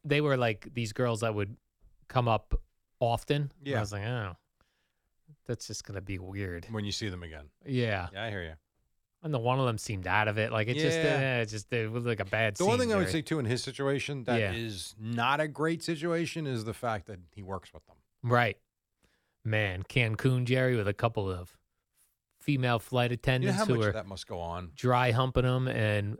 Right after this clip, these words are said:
Speaker 1: putting his hands on their breasts.
Speaker 2: An island,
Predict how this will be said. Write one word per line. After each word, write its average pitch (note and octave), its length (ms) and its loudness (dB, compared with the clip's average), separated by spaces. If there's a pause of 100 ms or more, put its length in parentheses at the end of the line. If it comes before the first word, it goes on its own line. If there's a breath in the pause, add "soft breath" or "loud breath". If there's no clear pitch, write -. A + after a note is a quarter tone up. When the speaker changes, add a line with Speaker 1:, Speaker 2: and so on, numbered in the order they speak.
(160)
Speaker 1:
putting B2 520 2
his - 280 0
hands A#2 400 0
on A2+ 100 2
their A2 120 0
breasts. A#2 600 -4 (220)
Speaker 2:
An B2 160 -8
island, C#3+ 580 -4